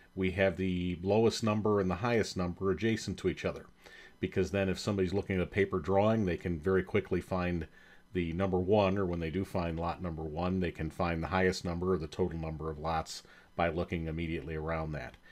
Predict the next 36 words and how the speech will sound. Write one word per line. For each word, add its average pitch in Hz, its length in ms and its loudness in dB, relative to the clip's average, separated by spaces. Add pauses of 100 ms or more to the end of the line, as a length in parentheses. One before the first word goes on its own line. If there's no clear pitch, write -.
(240)
As 87 140 -2
an 87 80 0
example, 98 420 4
if 92 120 0
I 92 100 4
were 90 120 2
to 90 80 2
have 90 140 2
you 87 80 -2
just 90 320 -4
briefly 101 460 0
look 92 180 2
at - 140 -2
this 85 120 -2
sheet 117 340 -2 (420)
and 87 200 0
we'd 87 100 -2
start 95 240 2
to 95 80 -2
look 92 140 0
for 98 140 0
the 90 100 2
highest 92 340 2
number, 98 300 2
we'd 87 160 2
have 87 100 2
to - 80 -8
kind 95 240 -2
of - 80 -16
comb 101 300 0
around 92 400 0
here 92 180 -2
and 92 80 -2
we'd 87 160 -4
see 90 240 -6
eighty-five, 85 800 -2